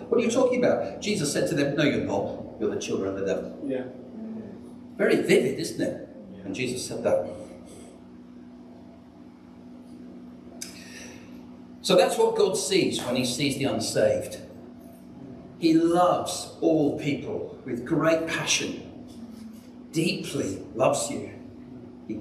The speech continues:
Speaker 1: l-, deeply loves all people, but he also sees their true condition, that they are worthy of hell.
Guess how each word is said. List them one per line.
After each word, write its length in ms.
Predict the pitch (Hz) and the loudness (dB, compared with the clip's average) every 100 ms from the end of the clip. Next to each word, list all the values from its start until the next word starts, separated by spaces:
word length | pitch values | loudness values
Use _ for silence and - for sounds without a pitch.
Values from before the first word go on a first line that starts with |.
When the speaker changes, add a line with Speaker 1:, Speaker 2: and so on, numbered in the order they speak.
| - | -4
Speaker 1:
l-, 120 | 139 143 | 0 0
deeply 540 | - 180 185 - 120 | 4 4 4 0 2
loves 460 | 120 120 - - - - - | 4 4 2 -2 -10 -10 2
all 240 | 135 123 | 4 4
people, 560 | 131 139 135 - - - - - | 2 0 2 0 0 -6 -10 2
but 120 | 143 | 4
he 100 | 139 | 4
also 480 | - 131 127 123 120 | 4 4 4 0 -4
sees 400 | - 139 123 120 | -4 -4 -4 -2
their 180 | 113 - | -2 -2
true 380 | - 160 139 120 | -2 0 0 0
condition, 560 | 120 127 123 - - - - - - - - - - - - | -2 0 0 -2 -8 -12 -16 -14 -14 -16 -18 -18 -18 -10 -2
that 160 | 120 | 0
they 200 | 131 131 | 2 2
are 240 | - - 113 | 2 0 0
worthy 640 | 110 139 139 110 - - - - - | 2 4 6 4 0 -6 -10 -12 -4
of 160 | 107 110 | -2 -2
hell. 460 | 117 107 - - | -2 -2 -6 -12